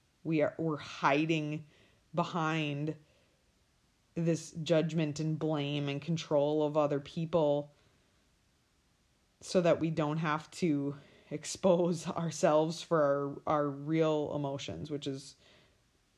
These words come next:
r-, actually a pain within ourselves that we have not taken care of or resolved.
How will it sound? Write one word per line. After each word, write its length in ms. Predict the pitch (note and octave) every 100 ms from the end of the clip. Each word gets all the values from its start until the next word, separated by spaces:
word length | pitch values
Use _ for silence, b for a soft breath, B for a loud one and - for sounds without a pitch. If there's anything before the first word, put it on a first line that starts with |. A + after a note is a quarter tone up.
| _ F3
r-, 140 | D#3+ - _ _ _ _
actually 720 | F3+ G3 - - F3+ D#3+ D3+
a 80 | D3
pain 380 | D3 F3+ E3 D#3+
within 340 | D3+ E3+ D3+
ourselves 800 | C#3+ C3+ C3+ - F3 C#3+ B2+ D3
that 200 | - C#3
we 160 | D3+ D#3
have 200 | D#3 C3+
not 380 | C#3+ B2 - - _ _ -
taken 300 | E3+ D#3 D3+
care 240 | E3 B2+
of 160 | C#2+ -
or 120 | C3+
resolved. 580 | C3+ C#3 A2 D2 D3